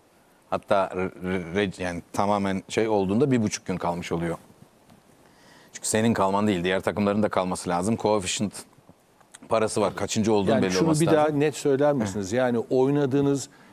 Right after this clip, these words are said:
Speaker 2: ilk üç eleme önemli değildi. Şampiyonlar Ligi'ne kalmanız gerekiyordu.
Speaker 1: Evet,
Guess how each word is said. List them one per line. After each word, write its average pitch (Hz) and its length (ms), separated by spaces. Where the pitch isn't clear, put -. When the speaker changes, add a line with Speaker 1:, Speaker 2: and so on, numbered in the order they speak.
Speaker 2:
ilk 160 320
üç 160 220
eleme 135 540
önemli 127 500
değildi. 98 420
Şampiyonlar 127 720
Ligi'ne 117 440
kalmanız 117 560
gerekiyordu. 101 520
Speaker 1:
Evet, 98 120